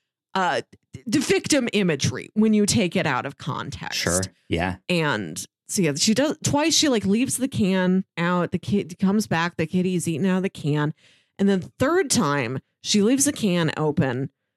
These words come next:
Speaker 1: and comes back later. And the can is, like, full of ants. It's swarmed with ants. Like, the cat didn't
Speaker 2: Ants
Speaker 1: come and, and eat the
Speaker 2: maggots
Speaker 1: tuna.
Speaker 2: and stuff, yeah.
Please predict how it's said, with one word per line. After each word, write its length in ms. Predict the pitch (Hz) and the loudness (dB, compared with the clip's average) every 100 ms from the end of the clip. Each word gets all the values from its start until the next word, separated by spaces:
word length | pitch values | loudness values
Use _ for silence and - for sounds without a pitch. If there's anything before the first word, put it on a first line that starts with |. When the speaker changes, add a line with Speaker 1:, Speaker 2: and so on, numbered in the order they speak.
| _ _ _ - | _ _ _ -2
Speaker 1:
and 140 | 185 | 0
comes 400 | - - 277 311 | 0 0 2 2
back 220 | 262 233 196 | 0 0 0
later. 640 | 170 202 170 135 107 147 _ _ _ - | 2 2 2 0 -2 -6 _ _ _ 0
And 120 | 185 | 0
the 40 | |
can 280 | 180 233 214 | 2 2 2
is, 140 | 220 196 | 2 0
like, 120 | 156 | -2
full 340 | - 220 190 | 0 2 2
of 80 | 185 151 | 0 -4
ants. 480 | 123 - - - - | -10 -10 -4 -4 -2
It's 140 | - | 0
swarmed 480 | - 214 208 185 165 | 2 4 2 2 2
with 120 | 156 | 0
ants. 380 | 147 - - - | -2 -8 -10 -4
Like, 140 | 151 | -2
the 180 | 170 151 _ _ _ | -2 -4 _ _ _
cat 320 | - 214 208 - | -4 0 0 0
didn't 200 | 208 185 | 2 2
Speaker 2:
Ants 120 | 185 | 2
Speaker 1:
come 240 | 185 180 | 2 4
and, 200 | 175 180 | 4 2
and 120 | 180 180 | 2 2
eat 40 | |
the 40 | 185 | 0
Speaker 2:
maggots 320 | 80 165 - | 0 0 2
Speaker 1:
tuna. 120 | 226 | 2
Speaker 2:
and 80 | 285 | 2
stuff, 300 | 170 87 82 | 2 -2 -4
yeah. 260 | 85 78 | -4 -4